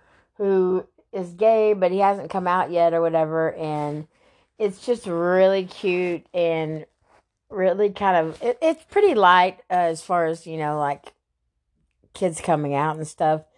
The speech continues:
<clears throat> I feel like it's, you know, <clears throat> excuse me, just a romantic comedy for, for gay kids, maybe, you know, to just, it's just kind of really, really light. And I know that, that coming out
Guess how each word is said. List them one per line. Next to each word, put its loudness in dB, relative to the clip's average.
<clears throat> -20
I 4
feel 2
like 4
it's, -6
you -4
know, -2
<clears throat> -6
excuse 0
me, -12
just -12
a -6
romantic -6
comedy -6
for, -6
for -8
gay 0
kids, -4
maybe, -2
you -6
know, 0
to -6
just, -12
it's -10
just -4
kind -2
of -2
really, 0
really 0
light. 2
And -8
I -4
know -2
that, 0
that -6
coming -6
out -2